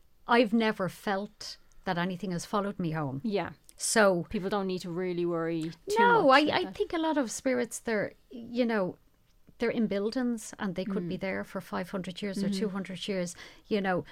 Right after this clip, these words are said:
Speaker 1: So you walk in and all of a sudden they take a fancy to you and they're gonna go
Speaker 2: Yeah.
Speaker 1: home with you. I, you know, it
Speaker 2: It's not necessarily,
Speaker 1: n-,
Speaker 2: yeah.
Speaker 1: not necessarily
Speaker 2: Yeah.
Speaker 1: going to happen,
Speaker 2: Yeah.
Speaker 1: but, but I understand what you're saying. People have said
Speaker 2: Yeah, 'cause that's actually,
Speaker 1: it has
Speaker 2: I was
Speaker 1: happened.
Speaker 2: saying to you, I was talking to the
Speaker 1: <clears throat>
Speaker 2: security man on the door,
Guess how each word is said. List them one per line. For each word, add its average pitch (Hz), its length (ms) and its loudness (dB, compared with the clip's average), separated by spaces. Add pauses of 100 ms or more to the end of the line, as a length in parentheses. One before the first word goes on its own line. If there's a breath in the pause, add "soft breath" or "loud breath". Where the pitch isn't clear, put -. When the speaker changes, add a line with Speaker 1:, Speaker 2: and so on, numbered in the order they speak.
(120 loud breath)
Speaker 1:
So 185 420 0
you 226 180 0
walk 190 320 -2
in 185 240 0
and 180 180 -2
all 170 160 -2
of 160 80 -8
a 175 60 -6
sudden 190 280 -6
they 170 120 -4
take 180 220 -6
a 170 40 -8
fancy 170 400 -4
to 220 180 -6
you 214 80 -2
and 185 180 -4
they're 190 100 -4
gonna 202 160 -2
go 240 100 -2
Speaker 2:
Yeah. 180 40 -2
Speaker 1:
home 196 160 -2
with 170 200 -6
you. 202 200 2
I, - 160 -6
you 214 240 2
know, 233 280 6
it 208 100 0 (120)
Speaker 2:
It's 220 240 -6
not 214 180 -2
necessarily, 208 400 -2
Speaker 1:
n-, 196 80 -8
Speaker 2:
yeah. 233 120 2
Speaker 1:
not 339 200 10
necessarily 220 800 4
Speaker 2:
Yeah. 208 280 -2
Speaker 1:
going 262 300 10
to 294 100 2
happen, 262 380 2
Speaker 2:
Yeah. 208 220 2
Speaker 1:
but, 220 280 -2
but 220 120 2
I 202 180 0 (120)
understand 202 480 -2
what 190 160 -6
you're 196 80 -6
saying. 190 340 -2
People 196 300 -8
have 175 100 -6
said 180 280 -4
Speaker 2:
Yeah, 202 140 0
'cause 220 220 -4
that's - 20 2 (100)
actually, 254 160 2
Speaker 1:
it 226 60 4
has 247 40 0
Speaker 2:
I - 20 0 (200)
was 202 60 -2
Speaker 1:
happened. 202 300 -2
Speaker 2:
saying 220 280 0
to - 120 -4
you, 185 80 0
I 180 60 -4
was 190 120 -4
talking 202 220 -2
to - 120 -20
the 151 80 -6
Speaker 1:
<clears throat> - 80 -12
Speaker 2:
security 196 320 2
man 180 240 -2
on 175 120 -4
the 175 80 -4
door, 190 420 0